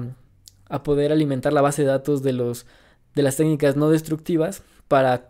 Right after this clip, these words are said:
una vez que identificamos las señales correspondientes a estos elementos, no tengamos que ir a técnicas invasivas o destructivas.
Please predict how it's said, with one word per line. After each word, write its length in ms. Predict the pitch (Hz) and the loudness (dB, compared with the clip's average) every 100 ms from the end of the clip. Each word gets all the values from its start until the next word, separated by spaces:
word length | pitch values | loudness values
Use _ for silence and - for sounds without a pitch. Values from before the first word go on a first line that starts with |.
| - | -4
una 180 | 160 143 | 0 0
vez 180 | 139 | 0
que 340 | 139 147 131 120 | -2 -4 -2 -2
identificamos 680 | 156 143 131 131 143 143 147 | -2 -4 -6 -8 -4 -2 -2
las 140 | 135 | -2
señales 360 | - 127 131 131 | -4 -6 -4 -4
correspondientes 800 | 131 123 - 135 135 127 131 - - - - | -4 -6 -6 -8 -8 -6 -8 -10 -20 -20 -12
a 80 | - | -10
estos 220 | - 151 | -6 -4
elementos, 600 | 147 147 151 147 180 - - - | -2 -2 -4 -4 -8 -8 -16 -8
no 100 | 165 | -2
tengamos 400 | 180 170 165 156 | 0 0 -2 -4
que 160 | 156 | -2
ir 200 | 147 147 | 0 0
a 300 | 143 127 117 113 - | 0 -2 -6 -10 -6
técnicas 600 | 156 151 139 139 127 - - - _ _ | -4 -2 -2 -2 -2 -6 -20 -20 _ _
invasivas 600 | 160 131 117 156 147 131 | -4 -2 0 0 0 0
o 40 | 127 | -4
destructivas. 680 | 117 - - 139 127 120 | -6 -10 -8 -8 -8 -10